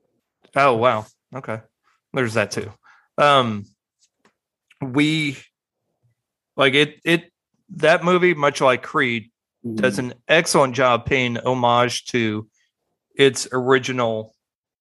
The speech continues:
Speaker 2: Mm-hmm.
Speaker 1: movies. Like, it, it pays an excellent homage to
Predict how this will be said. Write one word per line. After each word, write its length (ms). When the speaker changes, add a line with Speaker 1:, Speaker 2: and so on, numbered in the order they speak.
Speaker 2:
Mm-hmm. 220
Speaker 1:
movies. 500
Like, 220
it, 100
it 140
pays 260
an 80
excellent 440
homage 400
to 300